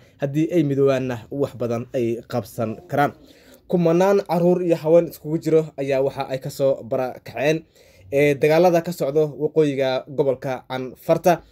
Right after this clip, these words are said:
kaasi oo dhowrkii beri u dambeeyey dagaallo xooggan halkaasi ay ka socdeen. Waxaa kale oo barnaamijka aan ku soo qaadan doonaa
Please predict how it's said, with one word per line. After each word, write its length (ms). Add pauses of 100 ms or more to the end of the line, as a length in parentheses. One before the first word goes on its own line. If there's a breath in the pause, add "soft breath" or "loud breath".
(320 soft breath)
kaasi 540
oo 240
dhowrkii 320
beri 160
u 100
dambeeyey 420
dagaallo 340
xooggan 340
halkaasi 560
ay 100
ka 120
socdeen. 340 (420 soft breath)
Waxaa 240
kale 260
oo 100
barnaamijka 560
aan 160
ku 80
soo 320
qaadan 380
doonaa 360